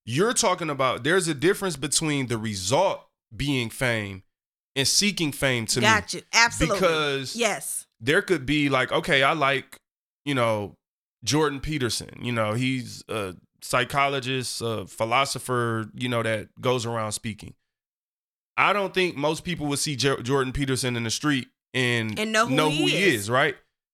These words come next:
Speaker 1: But he's still famous. At the same time, he got millions of followers or views or whatever. So I think there are different types and levels of fame. And I guess what I'm saying is that there are some people who are famous because they do great work.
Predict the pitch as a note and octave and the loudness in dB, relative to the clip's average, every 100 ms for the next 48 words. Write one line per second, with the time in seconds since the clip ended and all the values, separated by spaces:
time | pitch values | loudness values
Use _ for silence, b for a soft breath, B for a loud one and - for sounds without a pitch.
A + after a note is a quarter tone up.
0 | - D#3 E3 - G3 - F#3 D#3 F#2+ - | -2 0 0 2 2 2 0 0 -2 -2
1 | C3+ C3 D#3 C#3 E3 D#3 C#3 C3 C3+ B2 | 0 2 2 2 4 4 2 2 2 2
2 | C3+ D3 C3+ A#2 - C#3+ C#3+ C3 B2 A#2 | 2 0 0 -2 0 2 2 0 -2 -6
3 | G#2+ C#3+ B2 A2+ B2+ B2 G#2+ - C#3 - | -2 -2 -2 0 2 0 0 0 0 -2
4 | _ _ _ _ - D3+ G3 F3+ D#3 B2+ | _ _ _ _ -4 0 2 2 2 2
5 | E3 D3+ - - D#3+ C#3+ - B2+ C3+ C3 | 0 0 -2 0 0 0 -4 -2 0 0
6 | A#2 A#2 - D#3+ C#3 A2 B2+ - C3 B2 | -2 -2 2 2 2 0 -2 0 0 2
7 | F3 E3 D3+ B2+ A2+ D#3+ D#3 B2 A#2+ A#2+ | 0 0 0 0 0 0 0 0 0 2
8 | A#2+ G#2 - _ _ _ _ _ _ _ | 2 0 -8 _ _ _ _ _ _ _
9 | - D3+ C#3 - G#3 G3+ G3+ F3 E3 E3+ | 0 2 2 -2 -2 -2 -2 0 2 2
10 | C#3+ C3 - F3 F#3 C#3 G#2+ C3 - F3 | 2 -2 -2 0 0 -2 -4 -6 -2 0
11 | D#3 A#2+ C#3 A2 D3 C#3 G#2 C3 G2 A#2+ | 2 2 0 0 -2 -2 0 0 0 0
12 | F#3 G#3 - | 0 -2 -10